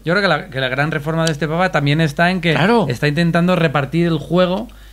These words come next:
Speaker 1: y que todos nos sintamos corresponsables y que las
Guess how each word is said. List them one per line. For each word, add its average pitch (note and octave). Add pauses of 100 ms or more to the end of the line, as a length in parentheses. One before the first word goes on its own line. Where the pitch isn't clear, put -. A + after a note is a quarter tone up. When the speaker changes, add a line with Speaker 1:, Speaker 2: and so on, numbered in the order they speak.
(140)
Speaker 1:
y C#3+
que C#3+
todos D#3
nos E3+
sintamos D#3+
corresponsables D3
y C3+
que C3+
las A#2+